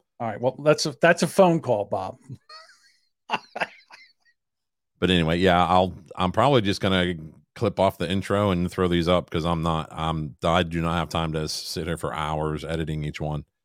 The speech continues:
Speaker 1: Hey, listen, Bob, let me just tell you this. We get done here, what I'm gonna do is I'm gonna go back and I'm gonna make Doug's podcasting rules, and I'll send 'em to you. I want you to go over 'em so, so we can start to put them into use.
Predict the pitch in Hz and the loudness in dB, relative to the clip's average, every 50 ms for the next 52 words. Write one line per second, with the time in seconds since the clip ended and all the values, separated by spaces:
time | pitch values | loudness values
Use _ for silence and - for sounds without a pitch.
0 | _ _ _ - - 151 170 175 - - 117 101 101 113 101 95 92 107 123 127 | _ _ _ -6 -2 0 0 0 0 -2 -8 -8 -8 -8 -8 -8 -8 -8 -8 -6
1 | 135 131 131 131 - - 135 120 113 104 98 - - - - - - _ _ _ | -6 -4 -4 -6 -4 -2 -2 -2 -2 -4 -6 -10 -12 -14 -16 -18 -20 _ _ _
2 | _ _ _ _ _ _ _ _ _ _ _ _ _ _ _ _ _ _ _ _ | _ _ _ _ _ _ _ _ _ _ _ _ _ _ _ _ _ _ _ _
3 | _ - 135 151 156 175 170 - 170 151 143 127 110 127 117 110 113 117 120 123 | _ -4 -2 2 4 4 4 6 6 4 4 4 2 0 0 0 0 0 0 0
4 | 123 123 120 131 123 110 120 123 123 113 131 131 131 127 127 117 113 - 127 117 | 0 0 2 2 2 2 0 -4 -2 2 2 2 4 4 4 2 2 2 0 -2
5 | 113 110 113 113 113 110 110 107 - _ - 120 123 143 147 143 - - _ _ | -2 -2 -2 -2 0 0 0 0 -2 _ 2 4 4 4 2 0 -6 -14 _ _
6 | _ _ - - 120 127 123 - - 120 113 - - - 107 101 101 104 98 - | _ _ -6 -4 -2 -2 -2 -4 -4 -4 -4 -6 -8 -10 -10 -8 -8 -8 -10 -10
7 | 60 - - - _ _ _ - 117 123 139 135 - 185 180 165 131 - - - | -12 -16 -18 -20 _ _ _ -6 -4 -4 -2 -2 2 2 2 2 0 -4 -8 -12
8 | - - 113 - _ _ _ _ _ _ _ _ - 117 110 117 117 - 139 131 | -14 -14 -16 -20 _ _ _ _ _ _ _ _ -8 -4 -4 -4 -4 -4 -6 -4
9 | 127 151 156 160 160 147 127 107 107 101 98 92 - _ _ _ _ _ _ _ | -2 0 2 4 4 4 4 2 0 -6 -8 -8 -12 _ _ _ _ _ _ _
10 | _ - - 120 113 107 - - 123 117 110 113 110 - 131 113 113 113 - - | _ -10 -6 -6 -6 -4 -2 0 0 0 0 -2 -4 0 0 0 0 0 -2 -4
11 | 131 117 - 120 113 110 110 104 101 107 104 101 98 - - - | -4 -2 -2 0 0 0 0 -2 -4 -6 -6 -8 -10 -10 -14 -18